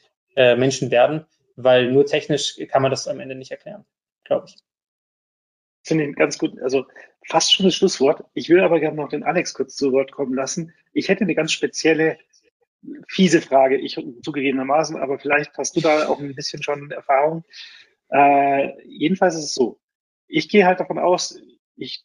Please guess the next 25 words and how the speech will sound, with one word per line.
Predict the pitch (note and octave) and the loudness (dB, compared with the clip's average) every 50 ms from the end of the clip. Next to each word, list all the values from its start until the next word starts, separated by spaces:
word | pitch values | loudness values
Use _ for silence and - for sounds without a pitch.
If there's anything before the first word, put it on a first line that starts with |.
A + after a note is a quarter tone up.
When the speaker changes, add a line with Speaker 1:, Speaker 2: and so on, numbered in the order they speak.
| _ | _
Speaker 2:
dass | - D#3+ C3+ | -4 -2 -2
ich | D#3+ D#3 - | -4 -6 -6
K | - - D#3+ D#3 | 0 2 2 2
I | - D#3 F3 F3 F3+ F3 | 2 0 -4 -4 -4 -4
in | - - - D3 D#3+ _ | -6 -8 -10 -10 -6 _
der | C#3+ D3 D3 | -2 -2 -2
Zukunft | - - D#3+ - - E3 D#3 - - | -4 -10 -10 -6 -4 -4 -4 -6 -8
in | - C#3+ C#3+ | -8 -6 -2
jedem | C3 C3+ C#3+ C#3 C#3 D3 D3 C3+ - | 0 0 0 0 -2 -4 -10 -6 -4
Bereich, | - - B2 A#2+ A2+ A2+ G#2+ - - | -4 -2 0 0 -2 -2 -4 -8 -10
egal | - - D3 C#3+ C#3+ D3 D3+ - - | -6 0 2 4 4 4 4 2 -2
ob's | - A#2+ - - | -4 -8 -10 -10
im | - - C#3 B2 B2+ B2+ B2+ B2 B2 A#2 A2+ _ _ _ _ _ _ _ _ | -10 -8 -4 -2 -2 0 -2 -2 -4 -8 -12 _ _ _ _ _ _ _ _
Search | - - - F3 D#3+ E3 E3 - - | -4 2 4 6 6 6 4 2 0
Marketing, | - D#3+ D#3 D#3 D3+ - C3+ - - D3 D3+ D#3 D#3 D#3 D#3 - - - | 2 2 4 4 2 0 -6 -6 -2 -2 0 0 0 -2 -6 -6 -6 -6
im | C3+ C#3 C3+ C3+ B2+ B2+ B2+ B2+ B2+ A#2+ A#2 | -4 -4 -2 -2 -4 -4 -4 -4 -6 -6 -8
Performance | - C3 - - D3+ D3 - - | -8 -6 -4 -2 -2 -2 -4 -6
Marketing | - - - - - C#3 C3 A#2+ A2 - - | -8 -10 -10 -8 -6 -6 -4 -4 -6 -8 -8
generell, | C3+ C#3 D3 D3 C#3+ C3 D3 D3 D3 D3 D3+ - | -6 -4 -2 -2 0 2 2 2 2 2 0 -2
aber | - C3+ C3+ C3+ C3 | -4 -6 -6 -6 -6
auch | C3 - - - | -6 -6 -4 0
On-Site | - D#3 E3 E3+ D#3+ - - C#3+ C#3 C#3+ D3 C#3+ - | 0 2 2 0 0 0 2 2 2 2 2 0 -2
für | - - C3 | -2 -4 -4
die | B2 | -4
Konversion, | - - A#2+ A#2 A#2 A2 A2 A2 - B2 C3+ D3 D#3 D#3+ D3+ | -6 -8 -10 -14 -12 -10 -10 -10 -8 -6 -4 -4 -6 -6 -8